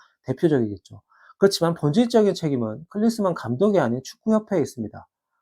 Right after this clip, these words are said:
재택근무와 투잡 활동을 하도록 허락한 곳이 바로 축구협회이기 때문이죠. 결과적으로 애초부터 국민 정서에 맞지도 않는 말도 안 되는 조건을 수락한 축구협회가 이 결과에 책임을 져야 할 주체이자 장본인이라는 것입니다. 그래서 저는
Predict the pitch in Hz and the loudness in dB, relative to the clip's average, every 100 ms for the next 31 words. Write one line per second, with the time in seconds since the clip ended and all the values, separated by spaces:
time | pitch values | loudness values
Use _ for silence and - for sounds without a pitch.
0 | _ _ _ _ 170 233 233 214 190 170 | _ _ _ _ 2 2 4 2 2 2
1 | - 208 196 214 220 170 151 - 233 233 | 2 -2 2 0 2 0 0 -4 -4 -2
2 | 139 - - 247 247 240 190 170 110 117 | -2 -2 4 4 4 0 -2 -6 -8 -8
3 | - - 226 208 - 160 127 110 - 143 | -8 -8 -2 -2 -2 -2 -2 -4 -6 -6
4 | 131 101 104 - _ _ - _ - 185 | -6 -8 -14 -20 _ _ -20 _ 0 4
5 | 214 208 175 160 117 143 - 240 226 226 | 6 6 4 2 2 2 2 2 2 0
6 | 214 156 170 202 165 151 139 139 127 104 | -2 0 0 0 0 -2 -2 -2 -2 -6
7 | - - 208 175 110 120 120 - _ _ | -8 -8 0 2 2 -4 -8 -12 _ _
8 | - 156 208 214 202 196 - 131 139 117 | -2 2 4 4 4 -2 -4 -6 -4 -4
9 | 117 - 165 117 120 - _ 170 143 110 | -6 -6 -6 -6 -14 -14 _ -6 -6 -10
10 | 104 110 131 120 107 123 120 - 185 180 | -4 -2 -2 0 0 0 -2 -4 -4 0
11 | 160 120 98 98 - - _ - 139 - | 0 -2 -4 -6 -10 -20 _ -6 -4 2
12 | 147 110 104 123 - _ - 127 139 131 | 2 2 -2 -4 -10 _ -10 -6 -2 -2
13 | 120 139 123 120 113 101 92 107 _ _ | -2 -2 -4 -2 -6 -8 -12 -18 _ _
14 | _ - 165 147 - 120 120 151 | _ 2 4 4 2 0 0 -2